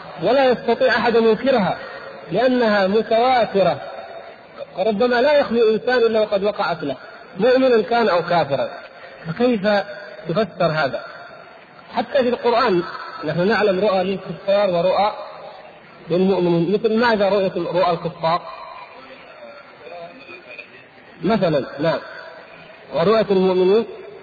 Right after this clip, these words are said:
رؤيا، أيوة، نفس السورة، سورة يوسف. فهذا رأى وهذا، الملك رأى ويوسف عليه السلام رأى،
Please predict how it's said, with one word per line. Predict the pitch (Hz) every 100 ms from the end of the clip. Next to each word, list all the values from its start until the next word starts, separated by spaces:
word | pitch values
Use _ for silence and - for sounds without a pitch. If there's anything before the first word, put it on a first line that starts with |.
| - - - - -
رؤيا، | 139 175 190 214 - - - - - - - - -
أيوة، | 208 220 226 208
نفس | 262 -
السورة، | 165 165 160 151 139
سورة | 175 160 131
يوسف. | 123 - - - - - - - 156
فهذا | 165 208 190
رأى | 208 214 202
وهذا، | 170 170 170 170
الملك | 175 202 196 170
رأى | 175 185 190 196 - - - - - - - - 160
ويوسف | 160 175 - - - - - - - 147 175 175 170 160
عليه | 160 165 160
السلام | 160 156 160 165 - - - - - 160
رأى، | 170